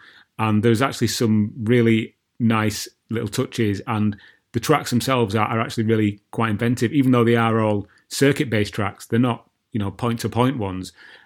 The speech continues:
They're all circuit-based. They're all kind of fantasy settings. But there's so much variety, and it plays so well that you can kind of overlook that. It's not so much a rally game. It's, it's, it is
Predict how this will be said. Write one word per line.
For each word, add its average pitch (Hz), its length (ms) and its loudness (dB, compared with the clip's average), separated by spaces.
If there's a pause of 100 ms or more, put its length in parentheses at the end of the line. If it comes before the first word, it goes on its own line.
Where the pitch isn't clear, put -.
(140)
They're 110 160 2
all 117 140 2
circuit-based. 110 640 -2
They're 107 140 -2
all 104 180 -2
kind 107 200 -4
of 92 80 -6
fantasy 117 720 0
settings. 98 640 -4 (260)
But - 380 -2 (360)
there's 127 180 -2
so 180 120 4
much 180 140 -6
variety, 127 560 2
and 110 380 0
it - 160 -6
plays 135 280 2
so 123 140 4
well 107 420 2 (300)
that 120 80 -4
you 117 60 -4
can 131 100 2
kind 147 180 4
of 135 60 4
overlook 123 400 4
that. 104 220 -2 (400)
It's 127 120 -2
not 190 160 0
so 165 80 0
much 165 160 -2
a 135 40 2
rally 147 280 4
game. 104 260 2
It's, - 240 -8
it's, 135 140 -6 (180)
it 139 120 -4
is 139 180 2